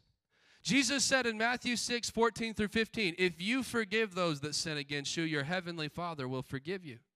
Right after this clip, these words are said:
But if you refuse to forgive others, your heavenly Father will not forgive your sins." Can I tell you something? You cannot have unforgiveness and go to heaven.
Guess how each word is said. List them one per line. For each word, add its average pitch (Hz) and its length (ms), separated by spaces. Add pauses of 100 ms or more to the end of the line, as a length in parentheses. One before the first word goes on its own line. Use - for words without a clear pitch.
(560)
But 220 280
if 254 300
you 277 240
refuse 262 800
to 247 180
forgive 220 440
others, 160 400
your 170 140
heavenly 240 640
Father 190 560
will 139 260
not 170 500 (280)
forgive 165 640 (220)
your 165 420 (220)
sins." 190 680 (400)
Can 214 100
I 240 80
tell 254 180
you 262 140
something? 269 460 (160)
You 220 260
cannot 262 680
have 233 240
unforgiveness 220 920
and 160 200
go 175 160
to 170 100
heaven. 139 320